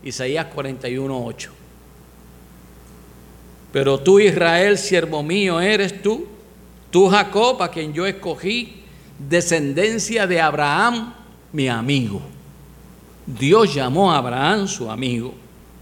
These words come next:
La palabra dice que la sabiduría, quien es sabio, hace a los hombres amigos de Dios. Pero esta frase se encarna mejor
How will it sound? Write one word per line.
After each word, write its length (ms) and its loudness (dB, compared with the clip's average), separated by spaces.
La 140 2
palabra 360 2
dice 300 2
que 140 -2
la 120 -2
sabiduría, 880 2
quien 200 -6
es 140 -4
sabio, 520 2
hace 360 0
a 60 0
los 200 -6
hombres 340 0
amigos 540 0
de 120 -2
Dios. 500 -2
Pero 160 4
esta 200 4
frase 840 2
se 300 2
encarna 600 2
mejor 520 2